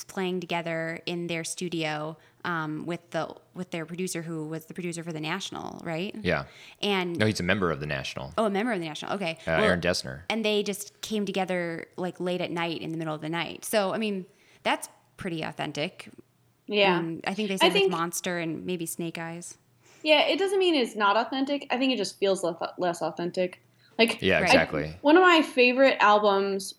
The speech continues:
Speaker 3: one of my favorite artists of all time is Junior Kimbrough,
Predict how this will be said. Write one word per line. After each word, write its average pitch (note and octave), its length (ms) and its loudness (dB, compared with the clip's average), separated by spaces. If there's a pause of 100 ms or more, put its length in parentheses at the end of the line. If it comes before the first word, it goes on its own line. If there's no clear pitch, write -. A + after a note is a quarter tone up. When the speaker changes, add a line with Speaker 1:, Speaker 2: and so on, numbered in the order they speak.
Speaker 3:
one A3 220 4
of B3+ 40 4
my B3+ 140 4
favorite G#3+ 500 4
artists F#3+ 480 4
of F3 80 0
all F3 140 2
time F3 400 0
is E3+ 260 2
Junior G3+ 360 2
Kimbrough, G#3 520 4